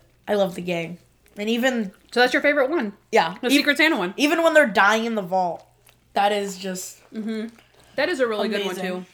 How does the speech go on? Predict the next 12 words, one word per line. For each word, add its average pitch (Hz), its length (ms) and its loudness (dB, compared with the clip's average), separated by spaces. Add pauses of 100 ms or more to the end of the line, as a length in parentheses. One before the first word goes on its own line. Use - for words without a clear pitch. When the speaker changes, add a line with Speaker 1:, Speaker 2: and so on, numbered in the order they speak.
(120)
Speaker 2:
That's 233 180 -4
a 233 60 -2
really 208 200 -2
powerful 185 460 -6
one. 180 160 -6
Speaker 1:
They're 214 160 -6
all 202 160 0
bonding. 190 340 -2
Speaker 2:
'Cause 196 60 0
that's 214 240 0
when 214 220 -4
they, 185 300 -4